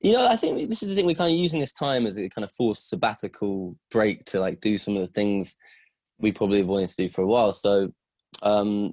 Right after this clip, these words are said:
but in the meantime, I mean, you know, um, we're, I don't know, we're probably, probably, like, three quarters of the way through the new album. So the Kooks album's nearly ready to go.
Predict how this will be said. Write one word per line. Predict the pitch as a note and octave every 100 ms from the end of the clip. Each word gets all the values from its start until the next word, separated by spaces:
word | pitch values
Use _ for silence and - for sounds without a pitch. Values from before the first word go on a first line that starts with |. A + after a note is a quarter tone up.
| -
but | A2+
in | C3
the | B2+
meantime, | D3 D3 - A#2 A2+ A2 G#2
I |
mean, | A#2 A2+ G#2+ _ _ _ _ _ _ _
you | A#2+ A2+
know, | G#2+ G#2 G2+ - -
um, | G#2 G2+ G2+ G2+ G2+ F#2+ _ _ _ D#2+
we're, | G#2+ A2+ F#2 - - -
I |
don't | G2+
know, | G#2+
we're | F#2+ F#2
probably, | G#2+ F#2+ -
probably, | - G2 G2 F#2+
like, | F#2 E2 - -
three | - A2
quarters | - G#2+ F2+ G2 - -
of | G2
the | G2
way | G2+ F#2+
through | - G2+ G2+
the | F#2+
new | G2 G2+
album. | B2 F2+ F2
So | - - G2 F#2+
the | F#2+
Kooks | C3+ A#2+ G#2
album's | G2+ F#2 F2
nearly | G2+ G2
ready | F#2 F#2+ F2
to | D#2
go. | G#2+